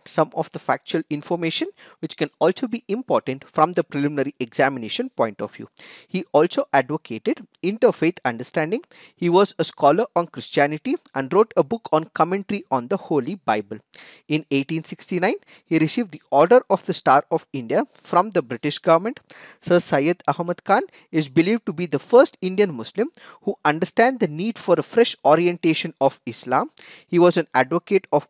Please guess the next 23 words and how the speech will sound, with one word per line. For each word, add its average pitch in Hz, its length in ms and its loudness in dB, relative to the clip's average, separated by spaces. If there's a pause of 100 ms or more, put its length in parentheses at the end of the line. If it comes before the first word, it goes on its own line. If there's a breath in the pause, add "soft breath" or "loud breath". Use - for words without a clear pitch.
Urdu 247 320 -2 (260 loud breath)
as 160 160 2
the 170 120 0
lingua 214 360 0
franca 180 420 2
for - 260 -8 (100)
all 247 280 6
Indian 175 380 -2
Muslims. 170 480 -10 (260 loud breath)
He 143 120 -4
was 139 260 2
also 127 280 0
nominated 147 720 -6 (220)
to 247 140 -2
the 170 140 4
Viceroy's 147 560 0
Legislative 160 640 -4
Council 120 400 -6 (360 loud breath)
in 214 140 -6
the 156 140 4
year 131 180 2 (220)
eighteen 139 400 -6
seventy-eight. 110 880 -8